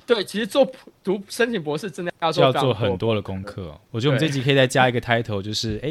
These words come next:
Speaker 2: 要申请博士的看过来。<laughs> 感觉今天，
Speaker 1: 对。
Speaker 2: 今天很多知识点，
Speaker 1: 嗯。
Speaker 2: 大家要做好笔记哦。如果在台湾的有学生的话，想要念博士，对，可以听大追多多分享一些这些东西。小追，我问你哦，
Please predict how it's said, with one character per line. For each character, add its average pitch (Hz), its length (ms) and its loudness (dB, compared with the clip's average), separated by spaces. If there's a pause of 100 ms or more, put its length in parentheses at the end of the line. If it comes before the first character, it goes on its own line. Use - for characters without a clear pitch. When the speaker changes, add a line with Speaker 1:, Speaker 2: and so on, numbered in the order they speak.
Speaker 2:
要 170 120 0
申 151 200 -4
请 123 120 -4
博 92 200 -10
士 - 180 -4
的 104 60 -10
看 98 200 -8
过 92 180 -8
来。 78 140 -12 (380)
<laughs> - 360 4
感 123 140 8
觉 131 120 4
今 165 200 0
天， 180 300 4 (180)
Speaker 1:
对。 143 200 2
Speaker 2:
今 170 160 2
天 185 140 6
很 127 200 4
多 147 180 4
知 147 200 -2
识 143 200 0
点， 107 220 -4
Speaker 1:
嗯。 82 40 -16
Speaker 2:
大 120 100 -8
家 127 100 -4
要 127 140 0
做 131 200 0
好 110 140 6
笔 98 160 0
记 113 260 0
哦。 98 160 2
如 104 140 -4
果 120 220 2
在 123 120 0
台 107 200 -2
湾 107 180 0
的 101 420 -2 (420)
有 107 140 -2
学 107 240 0
生 147 220 2
的 147 100 2
话， 120 380 4
想 98 180 -4
要 107 80 -2
念 131 160 0
博 98 220 -6
士， 110 380 -2 (420)
对， 92 240 -6
可 - 100 -8
以 120 40 -2
听 117 160 -8
大 107 180 -4
追 98 160 -12
多 98 140 -12
多 101 120 -6
分 95 200 -10
享 71 180 -12
一 73 40 -16
些 76 120 -14
这 78 140 -14
些 78 80 -12
东 76 180 -14
西。 - 260 -16 (640)
小 - 340 0
追， 165 300 0
我 113 180 0
问 165 200 0
你 101 160 -4
哦， 82 180 -8